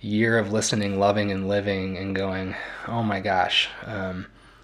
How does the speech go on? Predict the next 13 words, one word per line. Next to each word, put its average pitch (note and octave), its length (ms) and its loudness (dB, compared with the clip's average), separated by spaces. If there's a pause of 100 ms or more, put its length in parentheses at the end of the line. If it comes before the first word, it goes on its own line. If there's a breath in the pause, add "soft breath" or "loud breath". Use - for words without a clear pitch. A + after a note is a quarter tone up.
(360 soft breath)
participating A#2+ 800 4
in A2 200 4
this G#2+ 280 2
means G2 220 0
I'm F#2 180 -2
just A2+ 220 0
starting B2+ 400 4
out, A#2 540 0
that G2 120 -2
I G2 60 -2
haven't A2+ 440 -2 (280)
grown A#2 600 4
at G2+ 320 -2